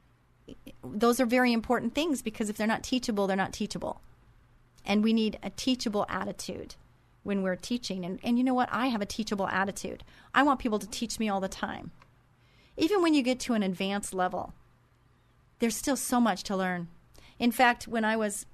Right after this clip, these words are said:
really into the horse thing, I, I remember this 'cause I was reading book after book, and I was learning all this about horses, and I just loved it. I was passionate about it. And I, but people say, "Oh, man, you must be learning a lot. You're reading all these books and whatever." And my comment back was, is, "Yeah,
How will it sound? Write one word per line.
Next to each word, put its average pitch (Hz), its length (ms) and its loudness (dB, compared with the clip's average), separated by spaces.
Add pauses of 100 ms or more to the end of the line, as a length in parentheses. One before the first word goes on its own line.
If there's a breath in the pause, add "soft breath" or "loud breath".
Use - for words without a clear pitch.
(180)
really 226 420 4
into 202 300 -2
the 180 80 -4
horse 185 340 -2
thing, 170 300 -8 (540 soft breath)
I, - 240 -2
I - 20 4
remember 202 360 0
this 175 180 -4
'cause 190 140 -6
I 190 40 0
was 180 100 -2
reading 180 200 0
book 202 240 -2
after 165 240 -4
book, 175 360 -2
and 175 100 -4
I 165 40 -2
was 165 160 -6 (240 soft breath)
learning 208 340 2
all 220 300 2
this 190 200 -4
about 190 200 -2
horses, 180 420 -4
and 175 80 -2
I 175 80 -4
just 185 220 -8
loved 190 280 0
it. 175 80 0
I 165 40 -2
was - 140 -8
passionate 202 480 -4
about 180 260 0
it. - 140 -4
And 185 80 -4
I, 170 100 -4 (640 loud breath)
but 214 220 2
people 262 220 0
say, 233 300 -2
"Oh, 269 200 4
man, 233 320 4
you 277 120 6
must 277 180 2
be 208 100 2
learning 208 300 2
a 190 60 0
lot. 220 240 4
You're 202 100 0
reading 214 200 2
all 185 100 0
these 180 160 -4
books - 300 0
and 208 100 0
whatever." 180 440 -2 (440 soft breath)
And 240 120 6
my 247 120 6
comment 349 440 0
back 240 300 2
was, - 400 -2 (460 soft breath)
is, 247 160 2
"Yeah, 262 180 4